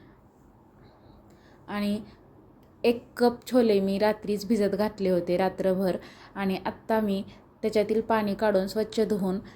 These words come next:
त्याच्यामध्ये एक चमचा गरम मसाला, चवीनुसार मीठ घालून घेतले. जो उकळलेला चहा होता तो पूर्णपणे छोल्यामध्ये शोधून घेतलाय. वरून थोडं आणखी पाणी घातलंय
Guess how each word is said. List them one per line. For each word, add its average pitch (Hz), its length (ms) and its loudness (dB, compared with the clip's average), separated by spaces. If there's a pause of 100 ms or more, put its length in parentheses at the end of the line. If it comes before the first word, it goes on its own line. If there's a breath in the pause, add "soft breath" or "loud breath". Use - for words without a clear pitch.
(160 loud breath)
त्याच्यामध्ये 214 560 0 (160)
एक 233 220 -2
चमचा 247 300 2
गरम 226 360 2
मसाला, 180 480 -2 (600)
चवीनुसार 226 560 4
मीठ 208 340 0 (280 loud breath)
घालून 214 320 2
घेतले. 185 360 -2
जो 226 160 4
उकळलेला 233 520 2
चहा 247 260 -4
होता 190 260 0
तो 196 140 -4
पूर्णपणे 233 600 0
छोल्यामध्ये 214 540 0
शोधून 202 440 0
घेतलाय. 190 380 -2 (340 loud breath)
वरून 240 260 4
थोडं 233 240 2
आणखी 208 280 -2
पाणी 202 340 0
घातलंय 196 420 0